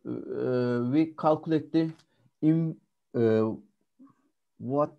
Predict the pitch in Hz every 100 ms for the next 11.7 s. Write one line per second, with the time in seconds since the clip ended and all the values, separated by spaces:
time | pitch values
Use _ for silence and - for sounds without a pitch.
0 | _ 147 139 - - 131 - - - -
1 | 120 127 131 - 131 113 123 135 131 -
2 | _ _ _ - 123 - - 151 139 135
3 | 139 135 - _ _ _ - 131 131 -
4 | - _ _ _ _ _ _ _ _ _
5 | _ _ _ _ _ _ _ _ _ _
6 | _ _ - 113 107 107 110 107 110 110
7 | 107 107 107 110 107 107 - _ _ _
8 | _ _ _ - 120 - 143 127 - 131
9 | 143 156 147 143 131 139 147 131 120 123
10 | 147 156 131 131 - 139 127 156 147 139
11 | 120 147 - - - 104